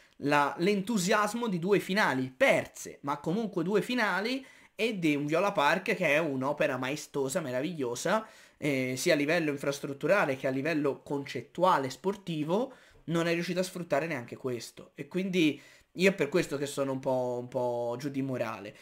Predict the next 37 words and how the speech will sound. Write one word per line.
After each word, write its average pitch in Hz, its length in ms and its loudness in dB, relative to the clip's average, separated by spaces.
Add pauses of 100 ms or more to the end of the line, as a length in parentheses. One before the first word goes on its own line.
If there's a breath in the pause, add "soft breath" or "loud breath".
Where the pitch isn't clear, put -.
(140 loud breath)
L'utente 240 500 4
mi 160 120 0
ha 151 60 2
chiesto 151 640 -2
come 294 320 0
si 208 240 -6
fa, 131 360 -2 (500 soft breath)
no? 151 440 2
E 139 420 2
questo 156 220 -2
è 151 40 0
stato 151 280 0
un 151 60 -2
po' 147 180 2
il, 143 180 2
eh, 143 560 2
il 151 180 0
succo 185 420 0
del, 147 340 2
della 147 200 2
richiesta 147 380 -4
dell'utente 135 640 -2
che 135 100 -8
mi 131 80 -6
ha 127 40 -8
fatto 135 260 -8
la 139 80 4
domanda. 143 480 0 (380 loud breath)
Come 277 240 2
fa 175 180 6
la 156 80 4
Fiorentina 147 460 2
a - 20 0
uscire 139 380 0
da 131 120 2
questo 139 340 0
limbo? 135 640 4